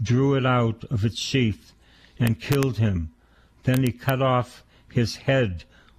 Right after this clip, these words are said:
with the sword. When the Philistines saw,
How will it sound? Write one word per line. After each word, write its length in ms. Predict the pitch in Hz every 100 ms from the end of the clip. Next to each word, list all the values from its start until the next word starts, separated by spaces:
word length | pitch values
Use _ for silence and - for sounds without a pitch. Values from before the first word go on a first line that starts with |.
| -
with 180 | 110 -
the 100 | -
sword. 540 | - 131 117 107 92 - _ _ _ _ - - - - - _ _ - - _ _ _ _ _ _ _ _ _ -
When 160 | 131 127
the 80 | 120
Philistines 720 | - 160 160 - 147 135 -
saw, 480 | - 135 123 98